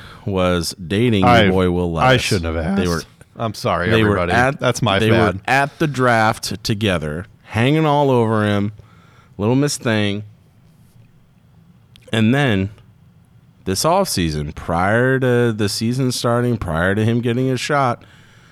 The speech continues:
Speaker 1: she gets stolen. Stolen from him by none other than Morgan Wallen. Stop chugging your milk and listen, damn it. <laughs>
Speaker 2: It's delicious.
Speaker 1: Morgan Wallen steals Gia Duddy from Will Levis in his own town,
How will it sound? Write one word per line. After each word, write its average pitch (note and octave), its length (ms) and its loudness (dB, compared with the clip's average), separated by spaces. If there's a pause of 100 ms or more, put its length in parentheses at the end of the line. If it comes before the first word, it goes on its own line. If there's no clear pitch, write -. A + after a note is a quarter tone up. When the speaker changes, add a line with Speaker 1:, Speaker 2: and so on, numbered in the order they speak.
(520)
Speaker 1:
she - 220 -6
gets E3 180 0
stolen. A2+ 560 0 (680)
Stolen D#3+ 540 2
from F2+ 260 -2
him E2+ 240 -6 (240)
by G2 120 -2
none C#3 240 2
other C#3 240 2
than G#2 140 0
Morgan A#2+ 480 0
Wallen. G2+ 440 -2 (420)
Stop A#3+ 420 -6
chugging F#3 400 -2
your D#3+ 160 0
milk B2+ 300 0
and G2+ 160 -2
listen, A#2+ 320 -2
damn D2 240 -4
it. F2+ 120 -6 (1400)
<laughs> - 80 -6 (720)
Speaker 2:
It's - 120 -20
delicious. E2+ 580 -10
Speaker 1:
Morgan E3 420 0
Wallen B2+ 300 4
steals C3+ 440 2
Gia A#2 300 0
Duddy G2+ 300 2
from F#2+ 200 -2
Will G2+ 160 0
Levis F2 400 -2
in D3+ 140 -2
his D#3 140 0
own D#3 240 0
town, D#3+ 500 -2